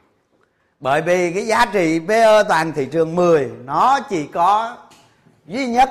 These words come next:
ở trong lịch sử hai không lẻ chín mà thôi. À, chúng ta thấy những cái, những cái năm này này, đó, nó cũng trên mười và cái đáy hai ngàn lẻ, hai ngàn mười tám, hai ngàn mười chín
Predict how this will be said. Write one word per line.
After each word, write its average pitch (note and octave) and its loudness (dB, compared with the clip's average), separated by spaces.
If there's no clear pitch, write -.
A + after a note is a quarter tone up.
ở C#3+ -6
trong G3 -2
lịch E3+ -2
sử D3 -6
hai E3+ -2
không E3+ -4
lẻ G2+ -6
chín D#3 -12
mà A#2 -12
thôi. B2+ -12
À, C#3+ -4
chúng F3 -6
ta F#3+ 0
thấy F3 0
những C#3 -8
cái, F3+ 0
những C3+ -10
cái F3+ 0
năm F#3+ -4
này E3 0
này, B2 -10
đó, D3 -2
nó F#3 -2
cũng C#3 -10
trên F3 -6
mười C#3+ -4
và A#2+ -8
cái F#3 -8
đáy F#3+ 0
hai G3 -6
ngàn D3+ -10
lẻ, A#2+ -6
hai F#3 -8
ngàn D3+ -8
mười D3 -6
tám, D3+ -2
hai F3 -6
ngàn D3+ -10
mười C#3+ -8
chín E3 -14